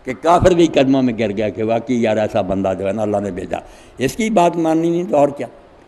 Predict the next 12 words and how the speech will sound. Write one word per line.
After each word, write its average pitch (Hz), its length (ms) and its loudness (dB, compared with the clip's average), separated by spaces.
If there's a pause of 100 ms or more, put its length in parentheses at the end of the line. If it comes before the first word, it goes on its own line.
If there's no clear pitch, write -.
(360)
एक 175 300 2
बच्चा 170 260 0
यहूदी 151 460 -2
था, 156 480 -2
वो 147 100 -2
आपकी 156 320 0
खिदमत 135 340 -2
करता 101 300 -2
था, 80 120 -12
बीमार 131 420 2
हो 139 120 2
गया, 131 160 -4